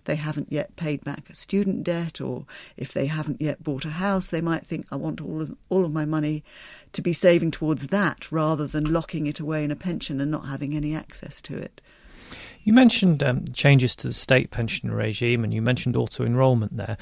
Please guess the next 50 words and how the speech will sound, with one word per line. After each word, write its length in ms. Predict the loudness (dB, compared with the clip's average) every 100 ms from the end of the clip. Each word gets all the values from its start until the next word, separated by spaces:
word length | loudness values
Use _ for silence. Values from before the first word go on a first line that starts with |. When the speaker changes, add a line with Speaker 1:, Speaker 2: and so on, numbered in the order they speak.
| -12 -6 2
Speaker 2:
Now, 80 |
every 240 | 4 8 10
March, 440 | 12 10 8 0
the 80 | 2
government 380 | 6 6 6 4
uses 360 | 2 0 -4
the 80 | -4
budget 400 | 2 2 0 -6 -6
to 100 | -8
tinker 400 | 4 4 6 4
with 140 | 4
the 100 | 4
rules 340 | 6 4 4
on 120 | 0 -2
pensions 460 | -2 -2 -2 -4
yet 220 | -4 -6
again. 340 | -4 -2 0 -2 -6 -14 -16 -18 -6
If 140 | 2 6
you 100 | 8
were 100 | 8
advising 560 | 6 8 8 6 4
the 80 | 2
Chancellor 520 | 2 2 2 0 2
now, 240 | 2 2 2
what 280 | 2 0 -4
changes 500 | 2 6 6 4 2
in 140 | 0
policy 480 | 2 4 4 2 -2
would 180 | -4 -2
you 140 | -2
be 100 | -4
pushing 400 | -6 -6 -4 -6
for? 220 | -6 -2
What 140 | 0 0
do 60 |
you 40 | 0
think 180 | -2 -2
the 80 |
government 460 | 2 4 4 -2 -4
can 160 | -6 -6
do 200 | -6 -6 -10 -10
to, 120 | -8
to 220 | -6 -8 0
ease 380 | 2 2 0 -2
the, 180 | -6 -6
the 120 | -8
crisis 520 | -2 -2 0 -4 -4
in 120 | -4
coming 320 | -4 -4 -2
years? 400 | -4 -4 -6 -10